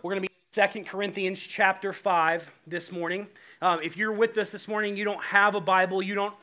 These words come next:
you don't own a Bible maybe, you can find one in the seat back in front of you. I'm sorry, not in the seat back, underneath the seat in front of you. Um, if you don't own a Bible, take that one home,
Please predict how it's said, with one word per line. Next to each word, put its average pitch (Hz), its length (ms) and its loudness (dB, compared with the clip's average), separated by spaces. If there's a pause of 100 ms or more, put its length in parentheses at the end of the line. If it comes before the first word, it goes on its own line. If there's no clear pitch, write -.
(300)
you 185 60 -10
don't 202 200 -2
own 202 180 0
a 196 60 0
Bible 190 320 8
maybe, 185 500 -4
you 190 120 -10
can 202 140 -6
find 208 440 -2
one 220 220 0
in 190 200 -8
the 180 80 -8
seat 226 380 -8
back 202 340 4
in 180 140 -8
front 208 240 -2
of 160 100 -8
you. 170 300 -8
I'm 160 80 -12
sorry, 180 180 2
not 160 100 -2
in 147 60 -12
the 135 40 -16
seat 160 180 -16
back, 165 240 0
underneath 190 420 -6
the 202 60 -10
seat 165 240 -14
in 135 80 -16
front 147 180 -6
of 127 60 -12
you. 147 160 -10 (520)
Um, 156 360 0 (260)
if 170 160 -6
you 208 80 -4
don't 220 200 4
own 220 200 4
a 220 40 4
Bible, 180 460 6 (220)
take 202 240 -4
that 202 200 4
one 180 140 -4
home, 151 300 -4